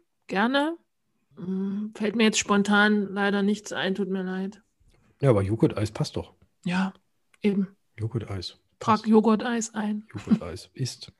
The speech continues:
Speaker 2: eingetragen. Äh, ohne Farbstoff schreibe ich mal daneben. <laughs>
Speaker 1: Ohne orangenen Farbstoff.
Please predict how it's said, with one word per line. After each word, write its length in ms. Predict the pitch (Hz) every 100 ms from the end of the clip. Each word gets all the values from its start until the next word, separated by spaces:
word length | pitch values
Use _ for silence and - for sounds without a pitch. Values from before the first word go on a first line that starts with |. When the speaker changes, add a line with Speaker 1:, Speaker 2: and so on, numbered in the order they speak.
| _ _ _ _ _
Speaker 2:
eingetragen. 800 | - 110 104 104 - 87 85 95 - - - - _ _
Äh, 160 | - 110
ohne 240 | - 120 113
Farbstoff 440 | - 90 - 85
schreibe 220 | - 87
ich 80 | -
mal 80 | - 120
daneben. 340 | 95 - 101 - - 240
<laughs> 260 | - - -
Speaker 1:
Ohne 260 | 226 262 233
orangenen 680 | 196 185 214 220 220 202 196
Farbstoff. 840 | - 190 - - - - -